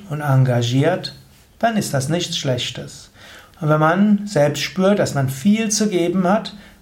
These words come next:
und dass man irgendwo spürt, man hat eine Berufung, eine Verantwortungsposition einzunehmen,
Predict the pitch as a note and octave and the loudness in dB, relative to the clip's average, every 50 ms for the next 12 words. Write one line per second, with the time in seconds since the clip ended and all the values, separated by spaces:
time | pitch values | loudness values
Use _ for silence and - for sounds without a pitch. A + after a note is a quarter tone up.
0 | - - D#3 C#3+ C3 C3+ B2 - - C#3 C#3+ D#3+ E3+ F3 F#3 F#3+ G3 G3 F#3 F#3+ | -8 -4 0 0 2 2 0 0 0 -2 0 2 2 2 4 4 4 2 2 2
1 | F3 - - - - F#3+ F3+ F3+ F3+ F3+ - C3+ B2+ A2+ A#2 C#3+ D3 - D3+ C3 | -2 -2 -2 -4 -2 0 0 0 0 -2 -4 -4 -2 0 0 0 0 0 0 0
2 | C3 B2+ C3 D3 C#3+ B2 B2 D3+ F3+ G3+ G3 - - G3 G3 G3 G3+ G#3 F#3 D3+ | 0 0 0 0 0 0 2 2 4 4 2 2 2 2 4 4 4 2 2 0
3 | C3 A#2 A#2 - - D3+ D#3 E3 E3+ F3 F3 F3+ F3+ F3 F3+ F3+ F3 F3 - - | -2 -2 -2 -2 -4 -2 0 0 0 0 2 2 2 2 2 0 -4 -4 -2 0
4 | F#3 F#3 F3+ F#3 F3+ - - - F#3 F#3 F#3 F#3+ G3 G3 G3 F#3+ F#3+ - - - | 0 0 0 -2 -4 -4 -2 0 2 2 4 4 6 6 4 4 2 -2 -14 -12
5 | - F3+ E3 E3 F3+ F3+ F#3+ F#3+ - G3 F#3+ F#3 F#3 F#3 F#3+ G3 G#3 G#3 G#3 | -12 -8 -4 -2 0 0 0 -2 -2 -2 0 0 2 2 4 4 2 2 0